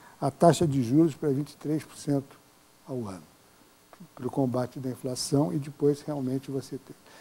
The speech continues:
Então, o que, que acontece nesse momento em que as coisas vão entrando no, no, nos eixos? As expectativas mudam. E as expectativas muda, mudam, mudam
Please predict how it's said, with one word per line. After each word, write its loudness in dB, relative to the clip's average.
Então, 2
o -20
que, -2
que 4
acontece 6
nesse 4
momento 8
em 6
que 6
as 2
coisas 4
vão 8
entrando 6
no, 4
no, 2
nos 2
eixos? -2
As 6
expectativas 2
mudam. 2
E 6
as 8
expectativas 0
muda, 4
mudam, 6
mudam 10